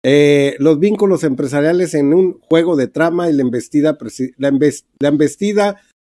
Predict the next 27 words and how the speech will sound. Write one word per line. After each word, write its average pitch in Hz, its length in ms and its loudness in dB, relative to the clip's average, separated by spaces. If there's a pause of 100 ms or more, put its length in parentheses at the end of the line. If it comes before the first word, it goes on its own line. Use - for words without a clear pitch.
presidencial 170 800 0 (1000)
contra 180 720 -2 (120)
la 123 340 0
prensa. 110 520 -6
Pues 262 160 0
bueno, 269 300 4
ya 233 160 4
vemos 240 300 2
que 208 140 4
es 214 80 4
más 220 200 0
de 214 80 2
lo 185 140 2
mismo 214 340 0
todo 208 320 2
esto, 208 460 0
no 160 920 2 (360)
resuelve 170 520 2
nada. 196 480 2 (380)
No 208 160 6
sé 247 120 -2
si - 120 -6
tengas 233 360 0
por 185 140 0
ahí 170 160 4
el 208 140 0
tuit, 202 360 2